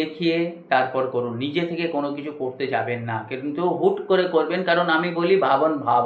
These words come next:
আছে, সব জায়গায় সবার একটা ভাগ্য আছে, সবার একটা প্রাপ্তি আছে। আপনি যদি রাশির নবম দেখেন, তাহলে নবমে কি হচ্ছে? শনিদেব আছে,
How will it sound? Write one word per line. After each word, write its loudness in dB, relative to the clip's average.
আছে, -10
সব 8
জায়গায় 8
সবার 6
একটা 0
ভাগ্য 0
আছে, -2
সবার 0
একটা -2
প্রাপ্তি -6
আছে। -18
আপনি 2
যদি 6
রাশির 4
নবম 8
দেখেন, 4
তাহলে 6
নবমে 4
কি 0
হচ্ছে? -2
শনিদেব 0
আছে, -12